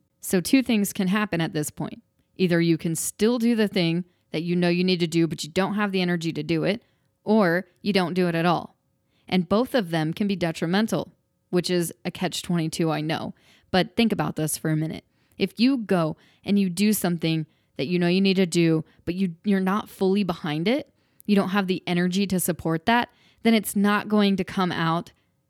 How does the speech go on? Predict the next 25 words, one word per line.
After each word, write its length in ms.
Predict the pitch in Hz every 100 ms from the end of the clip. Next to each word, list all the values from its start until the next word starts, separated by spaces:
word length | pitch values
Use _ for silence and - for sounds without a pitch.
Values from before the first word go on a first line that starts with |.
| _ _ _ _
fully. 480 | - 208 180 - 190 _ _ _
It's 140 | - 185
gonna 200 | 202 190
come 240 | - 202
out 260 | - 180 190
half-heartedly. 920 | - 170 - - 240 208 156 - - _ _ -
And 140 | 202
then 100 | 220
you're 100 | 214
not 180 | 208 202
gonna 120 | 196
be 100 | 196
satisfied. 1000 | 196 - 214 214 226 - - 160 151 185 - _ -
And 200 | 214 220
what 160 | 214
might 440 | 196 185 214 285 -
happen 500 | 190 160 - 160 165
is 180 | 196
that 160 | 180 180
you 140 | 196
might 260 | 202 208 240
have 160 | 233 202
just 240 | 196 -
created 520 | - 208 202 247 214
yourself 540 | 165 170 - 160 156